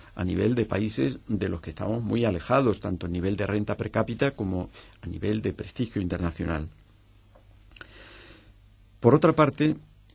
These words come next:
la previsión de inflación, como he señalado, del dos por ciento no es en modo alguno realista. Eh, la conclusión del año dos mil siete y la aceleración de precios básicos, por ejemplo, en el pan, en la leche,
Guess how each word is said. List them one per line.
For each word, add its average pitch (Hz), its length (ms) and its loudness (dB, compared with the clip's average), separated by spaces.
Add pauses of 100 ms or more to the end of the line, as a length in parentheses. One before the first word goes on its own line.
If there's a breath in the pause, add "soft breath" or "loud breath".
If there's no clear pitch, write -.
(240)
la 107 520 4
previsión 107 420 4
de 123 80 4
inflación, 131 540 0
como 104 240 2
he 104 40 2
señalado, 104 720 2
del 92 240 -2
dos 117 160 0
por 95 180 -6
ciento 113 520 2
no 95 280 2
es 104 180 -2
en 87 100 -4
modo 95 200 2
alguno 110 340 4
realista. 95 640 2 (800 loud breath)
Eh, 104 640 6
la 113 200 4
conclusión 107 500 4
del 117 100 6
año 127 200 6
dos 101 160 2
mil 107 160 4
siete 139 460 4 (440)
y 113 100 2
la 101 100 2
aceleración 98 640 0
de 92 100 -2
precios 92 360 -6
básicos, 104 560 -2
por - 160 -10
ejemplo, 95 380 -6
en 92 60 -4
el 87 120 -2
pan, 101 560 0
en 98 160 -2
la 87 80 -2
leche, 104 540 -2